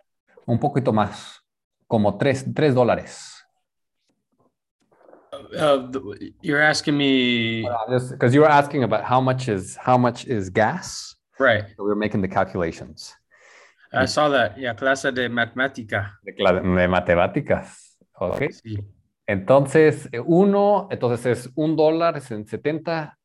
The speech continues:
Speaker 1: do-, uno cuarenta, tres dólares. Ok.
Speaker 2: Cuatro
Speaker 1: Sí.
Speaker 2: dólares, dólares.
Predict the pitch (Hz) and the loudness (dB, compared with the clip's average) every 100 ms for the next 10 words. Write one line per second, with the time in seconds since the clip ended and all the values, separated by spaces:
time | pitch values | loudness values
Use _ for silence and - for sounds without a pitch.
0 | _ 135 120 120 120 - _ _ 139 117 | _ -8 -2 -2 -2 -10 _ _ 0 0
1 | - - 110 165 170 - 196 190 - _ | 2 4 4 2 0 -2 -2 -2 -8 _
2 | _ _ _ _ _ _ _ _ - 113 | _ _ _ _ _ _ _ _ -4 -2
3 | 131 139 - - 110 107 123 170 175 180 | -2 -4 -14 -14 -6 4 6 6 4 4
4 | 185 185 185 - - - _ _ _ _ | 2 0 -4 -16 -20 -20 _ _ _ _
5 | _ _ _ - 101 - 156 170 - _ | _ _ _ -8 -8 0 2 2 -2 _
6 | _ _ _ _ - - 127 143 135 131 | _ _ _ _ -12 -4 -2 -2 -2 -2
7 | 123 131 131 131 147 165 175 - _ _ | -4 -4 -4 -4 -6 -10 -12 -18 _ _
8 | - 117 117 127 143 165 - | -8 -4 -2 0 0 -2 -6